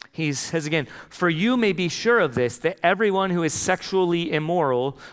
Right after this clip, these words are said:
or impure or who is covetous," that is an idolater, "has no inheritance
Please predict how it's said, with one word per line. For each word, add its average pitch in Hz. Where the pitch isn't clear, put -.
or 156
impure 160
or 143
who 165
is 139
covetous," 143
that 151
is 156
an 151
idolater, 143
"has 151
no 165
inheritance 113